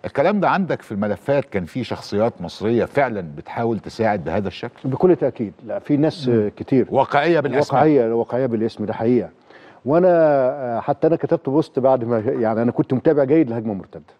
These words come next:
Speaker 1: جميل.
Speaker 2: يع-، يعني،
Speaker 1: آه، على فكرة لسه
Speaker 2: آه،
Speaker 1: معانا
Speaker 2: يعني،
Speaker 1: محمد جمعة وقت
Speaker 2: آه،
Speaker 1: اللي عايز تكلمه.
Speaker 2: يعني، آه.
Speaker 1: آه.
Speaker 2: يا محمد، يعني احنا تابعنا جدًا ال-، المسلسل ده، ودورك كان رائع جدًا. في الحقيقة يعني هذا المسلسل مكتوب كويس قوي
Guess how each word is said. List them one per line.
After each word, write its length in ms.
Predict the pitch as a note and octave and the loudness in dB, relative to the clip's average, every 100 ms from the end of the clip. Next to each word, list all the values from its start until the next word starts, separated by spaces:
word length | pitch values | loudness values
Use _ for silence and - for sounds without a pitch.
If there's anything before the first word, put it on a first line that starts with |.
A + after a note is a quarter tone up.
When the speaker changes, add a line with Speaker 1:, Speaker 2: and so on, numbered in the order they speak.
| _ G#2 | _ -6
Speaker 1:
جميل. 300 | C3+ D#3 A2+ | -2 -2 -2
Speaker 2:
يع-، 200 | A2+ B2+ | -2 -4
يعني، 320 | A2 G#2 G2+ | -4 -2 0
Speaker 1:
آه، 120 | D3 | 2
على 200 | D3 D#3 | 2 2
فكرة 260 | G#3 F3 E3+ | 0 0 0
لسه 180 | D3 D#3+ | 2 2
Speaker 2:
آه، 20 | |
Speaker 1:
معانا 220 | E3+ F#3+ | 2 2
Speaker 2:
يعني، 260 | F3 D#3 C#3+ | 2 2 -2
Speaker 1:
محمد 320 | E3 F#3 C#3 | -4 -2 -2
جمعة 260 | F#3 D#3+ | -2 2
وقت 100 | E3+ D3 | 2 4
Speaker 2:
آه، 60 | |
Speaker 1:
اللي 120 | D3+ | 2
عايز 160 | D#3 D#3+ | 2 -2
تكلمه. 340 | - D#3 E3 | -4 -2 0
Speaker 2:
يعني، 280 | C#3 C#3 C#3 | 0 -2 -4
آه. 200 | C#3 A#2+ A#2 | -6 -6 -4
Speaker 1:
آه. 160 | A#2+ - - B2+ | -6 -8 -12 -6
Speaker 2:
يا 200 | B2 B2+ | -4 -4
محمد، 320 | - F3+ D#3 | -2 0 2
يعني 160 | D3+ | 2
احنا 180 | D#3+ C#3+ | 0 -6
تابعنا 400 | C3 C3+ E3+ D3+ | -4 0 0 0
جدًا 360 | C3+ D#3+ C3+ C3 | -2 -2 -2 -4
ال-، 220 | A2+ A2 | -4 -4
المسلسل 600 | C3 A2+ A2 B2+ G#2+ C3+ | -4 -2 -2 -2 -2 0
ده، 80 | C3+ | 0
ودورك 280 | C#3 F3 E3 | 2 2 0
كان 180 | C#3 C3+ | -4 -4
رائع 240 | D#3+ B2+ | -2 -2
جدًا. 320 | A#2+ C3 F#2+ - - - - | -2 -4 -6 -12 -18 -20 -12
في 60 | - | -6
الحقيقة 400 | A2 C#3 E3+ F3+ | -2 4 6 6
يعني 320 | D#3+ D#3+ D3 | 2 -2 -4
هذا 200 | D#3+ D3 | -4 -2
المسلسل 520 | C3+ A2+ E3 - C#3+ C3 _ - - - | -2 -2 -6 -4 -8 -8 _ -20 -20 -8
مكتوب 320 | A2+ - F#3 | -6 -2 -2
كويس 260 | - D3+ - | 0 -2 -2
قوي 160 | G#2+ | -10